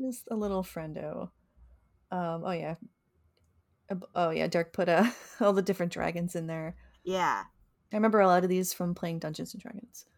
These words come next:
Speaker 2: Yeah, if you're a Dungeons and Dragons f-, fan, you'll know all these dragons.
Speaker 1: You'll, you'll get
Speaker 2: I
Speaker 1: all the
Speaker 2: knew,
Speaker 1: dragons.
Speaker 2: I knew a girl in high, in high school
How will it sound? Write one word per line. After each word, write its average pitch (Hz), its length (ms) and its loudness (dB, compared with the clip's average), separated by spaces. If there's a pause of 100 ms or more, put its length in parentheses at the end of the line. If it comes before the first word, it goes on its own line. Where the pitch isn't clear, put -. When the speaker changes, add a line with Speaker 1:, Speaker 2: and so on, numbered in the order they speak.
(360)
Speaker 2:
Yeah, 131 200 -8
if - 140 -18
you're 147 80 -4
a - 20 -10
Dungeons 160 300 -4
and 131 120 -8
Dragons 127 640 -6
f-, - 120 -20 (140)
fan, 127 420 -4 (120)
you'll 143 160 -4
know 135 140 -2
all 127 200 0
these 147 180 -10
dragons. 208 360 0
Speaker 1:
You'll, 220 200 -2
you'll 202 60 2
get 185 120 6
Speaker 2:
I 240 80 12
Speaker 1:
all - 20 10
the 320 60 4
Speaker 2:
knew, 370 80 0
Speaker 1:
dragons. 359 280 -2 (400)
Speaker 2:
I 233 40 6
knew 285 180 4
a 262 60 0
girl 214 220 4
in 196 40 2
high, 190 240 0
in 175 160 -4
high 175 160 -2
school 147 420 -6